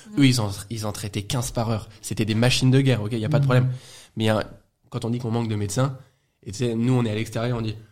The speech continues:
Speaker 2: Ah, il manque de médecins, ouais, il en faudrait plus. » Euh, non, il manque de médecins. Et il y a des gens qui meurent parce qu'il manque de médecins, vraiment, tu vois.
Speaker 3: Mm.
Speaker 2: Parce que c'est des gens comme moi qui finissent ou Ava par les prendre en charge parce qu'il manque de médecins. Et on n'est pas prêt à ça. Et
Speaker 3: Mm.
Speaker 2: du coup, bah, les gens derrière,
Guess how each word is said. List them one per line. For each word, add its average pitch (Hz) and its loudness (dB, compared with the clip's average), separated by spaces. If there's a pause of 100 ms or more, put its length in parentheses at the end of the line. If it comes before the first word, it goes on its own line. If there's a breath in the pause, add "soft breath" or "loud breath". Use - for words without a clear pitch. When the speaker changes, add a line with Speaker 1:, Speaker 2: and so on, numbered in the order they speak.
(120)
Speaker 2:
Ah, 120 -4
il 123 -2
manque 107 -6
de 107 -8
médecins, 113 -4
ouais, 104 -6
il 101 -6
en 101 -6
faudrait 101 -6
plus. » 110 -6 (420 soft breath)
Euh, 95 -4
non, 101 -2 (180)
il - -20
manque 104 -6
de 104 -4
médecins. 110 -4 (280)
Et 110 -4
il - -2
y 98 -2
a 95 -2
des 95 -2
gens 104 -6
qui 107 -8
meurent 110 -6
parce 101 -8
qu'il - -12
manque 101 -8
de 98 -10
médecins, 101 -8
vraiment, 104 -6
tu - -10
vois. 143 2
Speaker 3:
Mm. 143 2
Speaker 2:
Parce 107 0
que - -2
c'est 104 0
des 110 0
gens 107 -2
comme 107 -2
moi 123 2
qui 127 -2
finissent 110 -4
ou 110 -6
Ava 107 -6 (380 loud breath)
par - -4
les 104 -2
prendre 107 -2
en - -2
charge 104 -8
parce - -6
qu'il 123 -2
manque 120 -2
de 113 -2
médecins. 110 -4 (460 soft breath)
Et 92 -2
on 90 -6
n'est 95 -4
pas 101 -6
prêt 95 -8
à 92 -6
ça. - -14 (100)
Et 175 -2
Speaker 3:
Mm. 175 6
Speaker 2:
du 160 2
coup, 113 -4
bah, 110 -2
les 95 -4
gens 104 -6
derrière, 101 -6